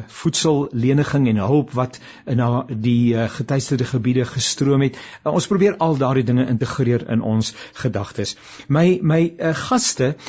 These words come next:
is, eh, professor Nico Smit, en ek gaan begin om vir hom te verwelkom. Baie welkom, eh, broer Nico. U kan net die mikrofoontjie afskakel en vir ons 'n bietjie vertel van u self, asseblief.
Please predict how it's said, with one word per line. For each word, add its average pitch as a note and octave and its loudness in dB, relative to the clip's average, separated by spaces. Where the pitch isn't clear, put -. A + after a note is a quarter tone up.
is, D3+ 0
eh, C#3 2
professor D3+ 0
Nico C3+ 2
Smit, B2+ 0
en - 0
ek B2+ -4
gaan C3+ -2
begin D3 0
om C3+ 2
vir A#2+ -2
hom D3 2
te D#3+ 0
verwelkom. D3 0
Baie C3 2
welkom, C#3 2
eh, C3 0
broer C3 2
Nico. C#3 2
U A#2 -2
kan B2 -2
net C3+ 2
die C#3+ 2
mikrofoontjie D#3+ 0
afskakel G3 0
en - 0
vir C#3 -2
ons B2 -2
'n B2+ -2
bietjie A#2+ -2
vertel A#2 -2
van G#2+ -4
u - -2
self, G2+ -4
asseblief. - -10